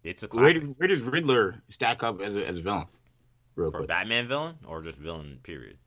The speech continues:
Speaker 2: Uh, I mean, you know, I guess Batman villain's more important, but if you're saying he's the best, then I guess <laughs>
Speaker 1: Uh,
Speaker 2: Riddler.
Speaker 1: Batman villain.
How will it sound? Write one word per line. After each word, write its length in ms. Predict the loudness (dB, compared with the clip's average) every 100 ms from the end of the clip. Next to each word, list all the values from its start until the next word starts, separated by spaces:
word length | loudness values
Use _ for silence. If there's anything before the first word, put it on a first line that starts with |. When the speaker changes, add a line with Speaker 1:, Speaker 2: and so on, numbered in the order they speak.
| 0
Speaker 2:
Uh, 800 | 6 10 10 10 10 8 6 4
I 60 | 4
mean, 340 | 4 4 2
you 220 | -4 -2 2
know, 120 | 4
I 100 | 4
guess 140 | 2 -2 0
Batman 360 | 2 2 2 -2
villain's 240 | -2 -4
more 140 | -4
important, 500 | -6 -2 -2 -2 -4 -14 -10
but 140 | -6
if 80 | -4
you're 80 | 0
saying 200 | 4 4
he's 120 | 2
the 60 | 0
best, 340 | 4 4 4
then 120 | -6 -6
I 80 |
guess 140 | -6 -6 -2 2
<laughs> 320 | 6 4 2 -10 -12 -18 _ -4
Speaker 1:
Uh, 260 | 0 2 2
Speaker 2:
Riddler. 140 | 0 2
Speaker 1:
Batman 500 | 6 6 6 0 -2
villain. 540 | -4 -4 -6 -8 -14